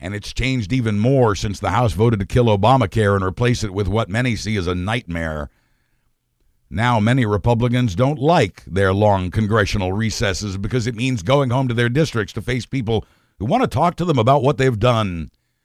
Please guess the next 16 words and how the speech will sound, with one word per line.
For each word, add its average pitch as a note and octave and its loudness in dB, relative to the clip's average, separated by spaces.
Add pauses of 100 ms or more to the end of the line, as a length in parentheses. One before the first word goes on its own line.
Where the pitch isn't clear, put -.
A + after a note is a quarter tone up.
(520)
Angry A#2 -2
people. D#2 -6 (880)
Many B2+ -4
Republicans G#2+ -2
are G#2 0
avoiding A2 0
having B2+ 0
the F#2+ -4
usual G#2 -2
town A2+ 0
hall G#2 0
meetings F2+ -2
on F#2+ -2
this F#2 -4
eleven-day F2+ 0
break. F2 0